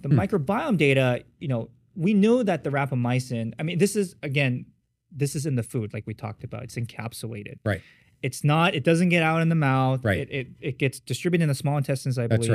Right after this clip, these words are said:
Speaker 2: right.
Speaker 1: yeah.
Speaker 2: Yep.
Speaker 1: And so it's systemic, right?
Speaker 2: Right.
Speaker 1: And so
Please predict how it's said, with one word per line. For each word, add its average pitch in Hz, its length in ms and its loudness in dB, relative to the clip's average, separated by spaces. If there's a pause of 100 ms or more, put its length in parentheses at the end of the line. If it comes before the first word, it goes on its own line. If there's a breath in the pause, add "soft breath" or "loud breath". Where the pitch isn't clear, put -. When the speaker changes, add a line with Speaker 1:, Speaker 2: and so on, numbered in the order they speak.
Speaker 2:
right. 120 40 -2
Speaker 1:
yeah. 120 140 -2
Speaker 2:
Yep. 117 180 2 (220 loud breath)
Speaker 1:
And 139 120 0
so 160 160 4
it's 139 120 0
systemic, - 600 -4
right? - 260 -10 (140 soft breath)
Speaker 2:
Right. 90 180 0
Speaker 1:
And 147 140 -2
so 147 360 0